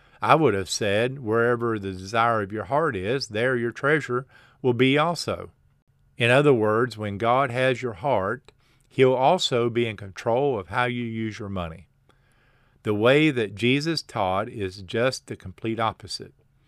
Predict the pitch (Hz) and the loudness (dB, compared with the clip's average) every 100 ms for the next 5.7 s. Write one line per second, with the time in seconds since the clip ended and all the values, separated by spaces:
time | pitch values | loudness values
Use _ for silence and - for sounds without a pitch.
0 | _ _ _ - 110 110 104 117 165 175 | _ _ _ -6 -2 -2 0 2 2 0
1 | - 143 151 147 - 143 131 - 120 120 | -2 0 0 -2 -6 -10 -8 -6 -4 -4
2 | - 104 92 82 82 - 107 123 127 117 | -8 -8 -6 -8 -16 -10 -2 -2 -2 0
3 | 123 117 110 90 85 - _ _ - 107 | 2 0 -4 -6 -8 -20 _ _ -4 2
4 | 120 120 - 127 135 - 110 90 87 85 | 2 2 -2 -2 -2 -6 -12 -8 -6 -8
5 | 87 - 92 87 - - - | -10 -10 -8 -8 -14 -20 -20